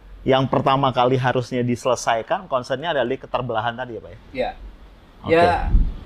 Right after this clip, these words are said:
Speaker 2: sekarang ini untuk apa booster?
Speaker 1: Iya,
Speaker 2: Ya, kan?
Speaker 1: iya.
Speaker 2: Logika berpikirnya gini,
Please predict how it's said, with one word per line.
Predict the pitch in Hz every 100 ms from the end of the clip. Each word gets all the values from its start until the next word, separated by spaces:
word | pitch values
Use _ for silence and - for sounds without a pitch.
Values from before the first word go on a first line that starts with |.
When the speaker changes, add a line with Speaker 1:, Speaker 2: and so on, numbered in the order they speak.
| - - - - - - - - - - -
Speaker 2:
sekarang | 139 139 151 147
ini | 151 170 190 -
untuk | 147 139
apa | 143
booster? | 143 120 - - - - - - - - -
Speaker 1:
Iya, | 117 117
Speaker 2:
Ya, | 123 113
kan? | 117
Speaker 1:
iya. | 139 - - - - - - - - - - -
Speaker 2:
Logika | 139 151 160
berpikirnya | 156 143 139 170
gini, | 151 107